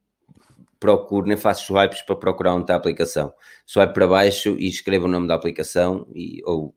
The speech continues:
o início do nome da aplicação e entro logo na app. Ahm, por isso, para mim, isso não há grande cena. Agora, os widgets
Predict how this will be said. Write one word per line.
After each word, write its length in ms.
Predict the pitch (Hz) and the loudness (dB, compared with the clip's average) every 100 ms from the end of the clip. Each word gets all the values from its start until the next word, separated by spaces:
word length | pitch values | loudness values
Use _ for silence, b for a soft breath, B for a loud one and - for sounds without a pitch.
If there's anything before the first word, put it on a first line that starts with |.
| _ | _
o 100 | - | -2
início 420 | 80 82 80 - 78 | 0 0 -2 -4 -4
do 120 | 78 | -2
nome 180 | 78 76 | -2 -2
da 80 | |
aplicação 580 | 78 - - - 98 98 | -4 -4 -12 -4 0 0
e 60 | 87 | -2
entro 240 | 80 - | -4 -4
logo 240 | 80 78 78 | -2 -2 -2
na 140 | 71 | -6
app. 140 | - _ B B B B 85 | -10 _ B B B B 0
Ahm, 480 | 95 98 98 85 | 4 4 2 0
por 120 | 95 143 | 2 2
isso, 100 | 143 | 4
para 100 | 107 | 6
mim, 220 | 127 127 | 6 4
isso 180 | 123 110 | 0 2
não 80 | 110 | 4
há 100 | 104 | 4
grande 200 | 98 92 | 2 2
cena. 140 | 87 | 4
Agora, 160 | 104 120 | 6 4
os 160 | 90 | 2
widgets 840 | 92 107 151 147 - 78 - - | 0 2 2 2 0 0 -2 -14